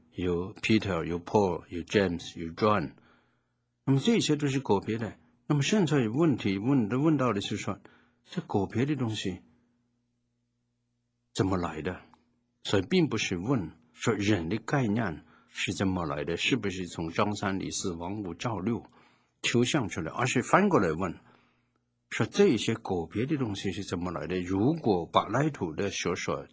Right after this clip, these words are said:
对，就是说观念的世界是原神，是真实的，是原-，常驻的、永恒不变的，而感官世界是变化莫测的，是每一个东西是个别的，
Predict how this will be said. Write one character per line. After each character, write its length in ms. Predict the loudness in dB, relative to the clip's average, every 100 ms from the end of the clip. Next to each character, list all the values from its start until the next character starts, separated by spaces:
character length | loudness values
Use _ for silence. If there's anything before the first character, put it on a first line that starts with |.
| 0
对， 320 | 2 2 -4
就 80 | -6
是 100 | -6
说 160 | -2 -4
观 340 | 2 4 4
念 160 | 4 2
的 80 | 0
世 220 | -2 -2
界 180 | -2 -2
是 100 | -2
原 320 | 0 -2 -2
神， 360 | -2 -2 -2 -8 _ _ _ _ _ _ _ -14
是 120 | -6 2
真 260 | 6 6
实 200 | 6 0
的， 280 | -2 -6 -8 _ _ _ _ _ _ _ -4
是 140 | 0
原-， 120 | 2 2 0 -8 -4
常 260 | 0 2 2
驻 180 | 2 2
的、 140 | 2
永 180 | 2 0
恒 180 | 0 0
不 80 | -2
变 260 | 2 2 2
的， 200 | -2 -6 _ _
而 80 | -4
感 240 | 2 2 4
官 160 | 2
世 140 | 4 2
界 180 | 2
是 140 | 0 -2
变 240 | 0 0
化 160 | 2 0
莫 220 | 2 0
测 180 | 0 -2
的， 140 | -2
是 260 | -6 -6 -2
每 140 | -2
一 120 | 0
个 120 | 2 2
东 120 | 0
西 160 | -2
是 140 | -4 -6
个 220 | -4 -4
别 180 | -4 -6
的， 200 | -6